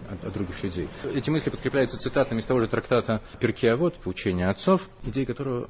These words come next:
обозначаются словами Милса де Хасидуса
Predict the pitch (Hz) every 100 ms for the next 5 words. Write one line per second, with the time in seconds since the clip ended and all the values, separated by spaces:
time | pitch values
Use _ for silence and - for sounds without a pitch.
0 | - 104 107 107 107 127 120 110 - 107
1 | - 110 104 - - 107 113 - 95 92
2 | 101 - 90 90 - -